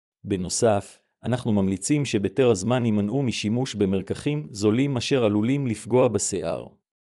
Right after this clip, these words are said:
שמפו ללא מלחים. שלב חשוב נוסף בטיפול בשיער לאחר החלקה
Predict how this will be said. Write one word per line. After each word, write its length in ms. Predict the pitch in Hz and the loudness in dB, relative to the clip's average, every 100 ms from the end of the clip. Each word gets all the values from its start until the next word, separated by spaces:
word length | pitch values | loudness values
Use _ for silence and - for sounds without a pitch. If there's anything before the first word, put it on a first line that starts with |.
| _ _ _ _ _ | _ _ _ _ _
שמפו 480 | - 113 92 - 160 | -4 -2 -2 0 2
ללא 340 | 143 107 117 | 4 6 4
מלחים. 600 | 117 95 87 - 69 57 - _ _ _ _ _ _ _ _ _ | 4 0 -2 -8 -10 -12 -20 _ _ _ _ _ _ _ _ _
שלב 420 | - 113 135 143 | -2 4 4 4
חשוב 440 | - 123 - 120 98 | 0 -2 0 0 0
נוסף 420 | 92 - 123 - | -2 0 0 0
בטיפול 420 | 98 95 - 131 | -4 -4 0 2
בשיער 480 | 101 92 98 101 135 | 2 0 0 2 2
לאחר 340 | 104 - 139 | 0 0 0
החלקה 560 | 117 113 104 - 131 | 0 0 0 2 2